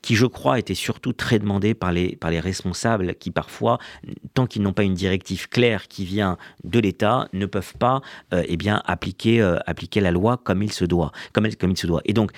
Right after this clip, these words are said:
je pense que ce qui est important dans cette, euh, position du ministre de l'Éducation nationale, c'est que par un geste ferme et fort sur un sujet très symbolique et symptomatique, euh, eh bien, euh, il a pu faire, euh,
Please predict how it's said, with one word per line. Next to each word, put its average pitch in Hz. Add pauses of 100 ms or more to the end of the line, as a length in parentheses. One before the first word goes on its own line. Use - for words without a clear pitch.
(380)
je -
pense 131
que 104
ce -
qui -
est 101
important 101
dans 92
cette, 87
euh, 80
position 95
du 90
ministre 92
de 82
l'Éducation 82
nationale, 95 (380)
c'est -
que 127
par 131
un 139
geste 127
ferme 90 (120)
et 82
fort 113 (240)
sur 92
un 98
sujet 95
très - (180)
symbolique 123
et 90
symptomatique, 107 (380)
euh, 87
eh 90
bien, 107
euh, 80
il 92
a 87
pu 123
faire, 113
euh, 87